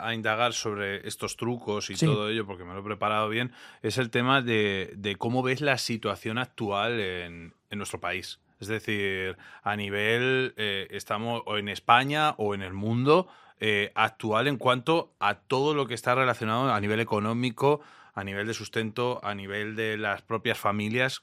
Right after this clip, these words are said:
Speaker 1: porque has hecho una novela hablando de es-, eh, ese escape de la familia, ¿no? De, de la situación actual a un-, una vida mejor.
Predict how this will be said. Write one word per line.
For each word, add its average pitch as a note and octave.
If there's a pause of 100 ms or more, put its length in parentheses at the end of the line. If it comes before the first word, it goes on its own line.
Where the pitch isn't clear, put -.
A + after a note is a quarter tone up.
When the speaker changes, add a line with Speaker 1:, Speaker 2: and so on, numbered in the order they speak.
Speaker 1:
porque F#2
has -
hecho G2
una G2+
novela G2
hablando G#2
de G2 (280)
es-, F#2+
eh, G2 (260)
ese A2
escape A#2+
de G#2+
la G2
familia, G#2+
¿no? A#2+
De, A2
de G#2
la G2+
situación G#2+
actual G#2+
a G2
un-, G#2+ (380)
una G2+
vida G#2+
mejor. A#2